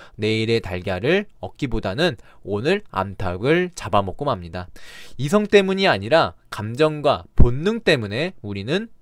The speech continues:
재테크에 실패합니다. 우리가 성공하려면 지식과 실행 능력 둘 다 갖춰야 합니다. 지식을 갖추기보다 중요한 실행 능력을 높이는 게 어렵습니다. 왜냐하면 지식이란 독서를 통해서 어느 정도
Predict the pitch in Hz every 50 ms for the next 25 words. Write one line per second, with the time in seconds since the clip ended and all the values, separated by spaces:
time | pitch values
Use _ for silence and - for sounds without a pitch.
0 | - - - 104 - - 120 113 - - 101 101 120 143 156 170 - - - -
1 | - 240 240 - - 202 190 151 110 92 - - 107 107 - - - - - -
2 | - 135 160 202 208 226 220 202 220 214 220 214 214 202 190 175 160 139 147 185
3 | 202 165 113 90 _ - - 165 160 - 190 - _ _ - 190 185 180 180 175
4 | - - - 247 247 233 202 160 127 117 113 98 - - - 131 131 143 147 160
5 | 160 - - - 104 - - - 160 160 143 123 101 92 92 90 107 110 101 -
6 | - - _ - - 151 151 - 190 185 190 190 190 180 147 127 107 - - 135
7 | 151 151 131 120 101 104 107 123 156 175 - - _ _ - - 113 110 110 110
8 | 131 156 160 120 - - - - - 254 247 262 262 254 220 147 120 113 110 98
9 | 95 107 135 165 160 131 98 90 - - - - 170 165 156 147 135 92 87 90
10 | 104 131 127 - - 127 113 101 95 104 98 95 - - - - 101 110 131 156
11 | 156 131 101 104 147 170 156 104 - - - - - - 147 156 - 190 190 175
12 | 185 175 175 170 170 175 175 - - - - 156 - - - 160 160 160 156 -
13 | 156 147 143 139 131 127 147 147 147 143 - - 101 113 143 160 143 156 143 131
14 | 123 120 123 110 104 -